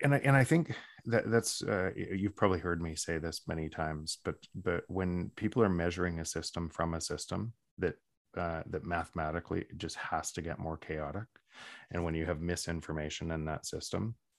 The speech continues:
that leads to misinformation everywhere in the system. And so, but, but that system is the system that everybody is living through and measuring everything else through. So it's hard to see change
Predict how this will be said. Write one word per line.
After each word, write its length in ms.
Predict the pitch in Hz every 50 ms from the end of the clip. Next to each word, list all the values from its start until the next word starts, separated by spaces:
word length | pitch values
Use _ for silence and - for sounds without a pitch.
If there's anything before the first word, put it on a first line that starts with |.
| _ - - - - _ -
that 160 | 95 92 85
leads 260 | 85 85 82 76 -
to 100 | - -
misinformation 840 | 85 82 80 - - - 85 80 - 85 80 80 80 78 - 82 85 -
everywhere 500 | - 82 85 90 87 87 85 87 87 87
in 140 | 90 90 90
the 60 | 87
system. 500 | - - 90 - - - 117 131 131 127 - _ _ _ _ - - -
And 100 | - -
so, 200 | - - 104 - - _ _ -
but, 200 | 98 110 - - _ _ _ _ _ -
but 280 | 104 95 107 98 - - _ _ _ _ -
that 320 | 92 110 120 127 117 - - -
system 480 | - - 98 101 - - - 85 82 82
is 180 | 85 82 78 -
the 100 | 85 82
system 500 | - - - 95 - - - 90 87 80
that 120 | 80 78 -
everybody 420 | - 90 82 90 85 78 80 82 80
is 120 | 76 76
living 360 | 80 80 85 87 92 92 92
through 320 | 90 - - 90 90 87 - -
and 220 | - 82 82 82
measuring 420 | 82 85 82 82 82 85 82 80
everything 440 | 78 76 76 80 76 - - 78 78
else 260 | 73 73 76 - -
through. 200 | - - - - - _ _ _ _ _ _ - - - - - -
So 140 | - - 110
it's 100 | - -
hard 220 | 117 120 160 170
to 60 | 156
see 320 | 120 - - - 101 95 90
change 540 | - - - 85 82 85 92 92 - -